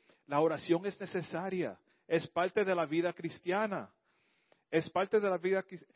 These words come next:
el que juega baloncesto no solamente tira del foul shot, tiene que saber tirar de todo lugar, tiene que saber todos los plays, aunque nunca lo haga, tiene que practicarlo. Hermano, tenemos que practicar la oración, porque es nuestra conversación con Dios, es cuando nosotros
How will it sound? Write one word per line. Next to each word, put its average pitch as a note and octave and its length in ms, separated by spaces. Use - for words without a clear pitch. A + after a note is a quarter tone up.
el F3 100
que F#3+ 120
juega A3 280
baloncesto G#3+ 640
no F3 120
solamente G3+ 500
tira F#3+ 240
del F3+ 160
foul F#3+ 260
shot, E3 220
tiene E3 220
que F#3 100
saber F3+ 300
tirar F3 280
de E3+ 100
todo E3+ 320
lugar, E3+ 540
tiene E3 240
que F#3 100
saber F3+ 340
todos F#3 320
los F#3 180
plays, F#3+ 280
aunque E3 260
nunca G#3 300
lo A3+ 220
haga, G#3 240
tiene F3 320
que G3 100
practicarlo. F3 840
Hermano, D3+ 520
tenemos D#3+ 440
que F#3 120
practicar D3 540
la E3 100
oración, E3 640
porque D3+ 400
es F3+ 180
nuestra F3 320
conversación D3+ 800
con D#3 220
Dios, E3 320
es D#3 140
cuando F#3 240
nosotros F3+ 560